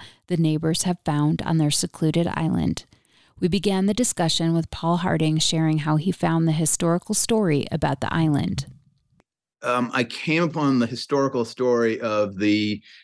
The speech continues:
Speaker 2: racially, mixed, racially integrated, um, community on Malaga Island off the southern coast of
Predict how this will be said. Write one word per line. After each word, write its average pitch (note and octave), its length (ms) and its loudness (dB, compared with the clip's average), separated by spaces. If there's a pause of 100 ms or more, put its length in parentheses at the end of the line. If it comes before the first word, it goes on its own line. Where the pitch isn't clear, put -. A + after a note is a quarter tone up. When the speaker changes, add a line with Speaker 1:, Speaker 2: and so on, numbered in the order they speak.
Speaker 2:
racially, A#2+ 720 0 (180)
mixed, B2+ 340 0
racially B2 260 2
integrated, A2+ 720 0
um, G2+ 400 0 (300)
community B2 600 2
on G#2 300 -2
Malaga A2+ 340 2
Island G#2 440 0
off G2 160 -2
the F2+ 100 -6
southern G#2 360 0
coast - 320 -2
of F#2+ 220 -4